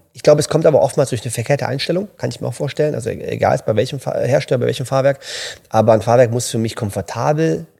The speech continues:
sein, aber trotzdem straff genug, um sportlich fahren zu können. Ne? Und, und ich glaub, das ist so ein bisschen die,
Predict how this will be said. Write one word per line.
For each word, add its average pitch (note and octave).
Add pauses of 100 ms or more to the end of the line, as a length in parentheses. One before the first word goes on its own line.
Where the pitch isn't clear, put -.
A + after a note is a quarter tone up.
(200)
sein, C#3 (240)
aber A2+
trotzdem B2+
straff A#2
genug, A2+
um A2
sportlich G#2+
fahren C2+
zu -
können. - (600)
Ne? A2
Und, A2
und A#2+
ich A2+
glaub, A#2+
das B2+
ist C3+
so C#3+
ein B2
bisschen B2+
die, A2+